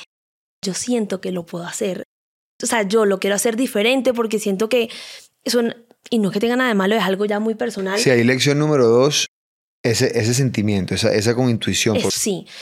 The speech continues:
Speaker 1: Entonces yo decía, "Ahí no es", yo, eran dos plataformas también muy gringas. Y sentía
Speaker 2: Sí.
Speaker 1: que nosotros los latinos tenemos un sabor diferente. Yo decía, "Voy a tener que cambiar mi, mi, mi esencia un poquito". Y yo decía, "No, eh, hay que hacer las
Speaker 2: Es
Speaker 1: cosas".
Speaker 2: más, eso es algo que Silvi todavía me recuerda constantemente.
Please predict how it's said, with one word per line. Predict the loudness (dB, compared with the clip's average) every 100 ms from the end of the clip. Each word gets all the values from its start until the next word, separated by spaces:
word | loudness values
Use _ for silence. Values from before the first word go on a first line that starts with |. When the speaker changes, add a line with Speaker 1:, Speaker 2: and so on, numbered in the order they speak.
| -14
Speaker 1:
Entonces | -4 0
yo | 2
decía, | 2 2
"Ahí | 4 4
no | 4 2
es", | 2 2 2
yo, | 0 -2 -8 _ -20 -14 -4
eran | 0 2 2
dos | 0
plataformas | 0 -2 -2 -2
también | 0 0
muy | 0 0
gringas. | -2 -2 -2 -4 -8 _ _ _ _ _
Y | 0
sentía | 2 2 4 4
Speaker 2:
Sí. |
Speaker 1:
que | 2
nosotros | 0 0 0 0
los | 0
latinos | 0 -2 -2
tenemos | -2 -2 -2 -2
un | 0
sabor | 0 0 0 2
diferente. | 2 2 2 2 2
Yo | 0
decía, | 2 0 -4 -14 -4
"Voy | 0 2
a |
tener | 2 2
que |
cambiar | 2 4 2 2
mi, | 0 0
mi, | 0 0 0
mi | 0
esencia | 0 0 2 2
un | 0
poquito". | 0 -2 0 0
Y |
yo |
decía, | 2 2
"No, | 2 2 0 0
eh, | 0 -2 -4
hay | -4
que | -2
hacer | -2 -2
las | 0
Speaker 2:
Es |
Speaker 1:
cosas". | 2 4
Speaker 2:
más, | 4
eso | 4 4
es |
algo | 4 4
que | 2
Silvi | 2 2
todavía | 4 6 6 6
me | 4
recuerda | 2 2 2 2 0
constantemente. | -2 0 0 2 2 2 2 0 -2